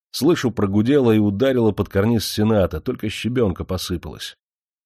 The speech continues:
Народ дрогнул, мастеровые кто куда, между брёвнами, камнями, за гранит попрятались. Тут и пошло второй, третий, четвёртый залп, и прямо по солдатам да по народу. Крик, давка.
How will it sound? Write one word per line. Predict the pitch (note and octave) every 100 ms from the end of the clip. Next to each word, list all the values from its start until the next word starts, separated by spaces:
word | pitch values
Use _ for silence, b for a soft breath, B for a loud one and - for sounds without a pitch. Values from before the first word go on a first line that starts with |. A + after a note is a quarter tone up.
| _
Народ | F#2+ G#2+ B2 E2+
дрогнул, | D#2 A2 D3+ A2 G2+ F2+
мастеровые | F#2 - G2 A2+ C3 G#2+
кто | - A2+
куда, | - F#2+ A#2 C#3+ F#2 - _ _ _ _
между | A#2+ A#2+ G#2+
брёвнами, | G2 G2+ D3+ C#3+ A2+ G2+
камнями, | E2+ F#2+ G#2 C#3 C3 G2+
за | E2 G#2+
гранит | C3+ D3 C#3 -
попрятались. | G2 A2+ E2+ - - - - _ _ _ _ -
Тут | D3
и | C#3
пошло | B2+ G2+ F#2+ F#2+ F2
второй, | - - F2+ A#2+ C#3+ B2+ F#2
третий, | F2+ A2+ C#3+ A#2+ G2+
четвёртый | - F#2 B2 D2+ - G#2+
залп, | F#2 G#2+ F#2 - _
и | G#2
прямо | - B2 D3 C3+
по | A#2+
солдатам | G#2 A2 G2+ G#2+ C#3+ B2+ G#2+
да | F2
по | F#2
народу. | G2 G2+ G2 F2+ D2+ C#2+
Крик, | - A#2 F3 - E2+
давка. | F#2+ C#2+ A#2 - -